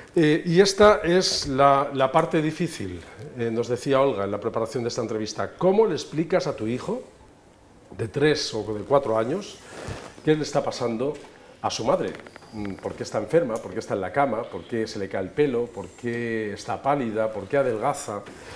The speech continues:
¿Por qué tiene esos síntomas? Olga ha escrito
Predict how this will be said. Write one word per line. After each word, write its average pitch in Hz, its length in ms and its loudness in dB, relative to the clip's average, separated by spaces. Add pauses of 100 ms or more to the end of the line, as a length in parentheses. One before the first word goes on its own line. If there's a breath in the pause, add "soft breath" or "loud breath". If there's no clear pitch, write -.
(600 loud breath)
¿Por - 140 -2
qué 180 120 -8
tiene 180 220 4
esos - 400 0
síntomas? 101 720 0
Olga 170 280 8
ha - 20 6
escrito 170 800 2